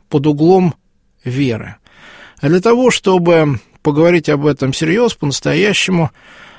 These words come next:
э, мы пригласили в нашу студию замечательного политолога, доцента Московского государственного института культуры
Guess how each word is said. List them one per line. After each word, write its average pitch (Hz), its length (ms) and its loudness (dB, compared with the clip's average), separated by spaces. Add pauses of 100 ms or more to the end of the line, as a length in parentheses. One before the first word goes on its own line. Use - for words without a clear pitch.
(120)
э, 139 360 0
мы 160 580 2 (360)
пригласили 160 800 2
в 143 160 -4
нашу 156 260 0
студию 202 500 0
замечательного 151 640 -2
политолога, 196 600 0
доцента 147 560 -2
Московского 147 680 -2
государственного 135 1000 -2
института 143 640 -4
культуры 220 560 -2